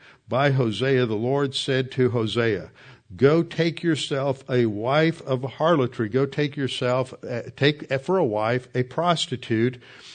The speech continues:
and children of prostitution, for the land has committed great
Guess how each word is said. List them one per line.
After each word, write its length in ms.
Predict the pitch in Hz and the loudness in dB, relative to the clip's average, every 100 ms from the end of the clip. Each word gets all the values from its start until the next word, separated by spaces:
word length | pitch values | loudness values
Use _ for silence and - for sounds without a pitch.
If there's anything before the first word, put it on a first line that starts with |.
| - - | -20 -12
and 540 | - 131 139 139 135 - | -2 4 6 4 2 -6
children 640 | - 175 196 165 143 123 117 | -4 2 2 4 2 0 -2
of 240 | 123 110 | -4 -4
prostitution, 1120 | - 127 123 120 - 110 - 110 - 123 127 127 - - - | -4 2 2 2 -4 -6 -4 -4 -2 -4 -4 -6 -14 -20 -4
for 140 | - | 2
the 100 | 151 | 4
land 360 | 143 156 185 180 | 4 2 2 2
has 180 | 170 160 | 0 -2
committed 500 | - 135 147 147 110 | -2 0 0 0 0
great 400 | 117 135 139 | 2 4 2